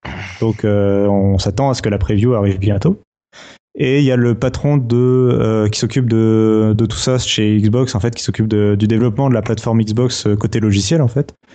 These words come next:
euh, qui a annoncé que la preview arriverait vers, euh, vers main, vers fin mai, euh, début juin.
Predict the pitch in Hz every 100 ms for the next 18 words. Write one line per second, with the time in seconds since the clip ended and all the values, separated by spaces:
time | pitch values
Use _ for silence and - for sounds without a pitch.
0 | _ _ _ 123 113 113 113 120 113 117
1 | 117 143 147 147 - 127 139 131 113 113
2 | 113 110 107 131 110 139 131 113 107 131
3 | 131 117 120 127 117 110 110 104 104 101
4 | 107 104 _ _ _ _ _ - 127 113
5 | 113 120 123 143 - 120 123 - 147 147
6 | 147 131 127 160 _ _ _ 127 110 127
7 | 131 113 110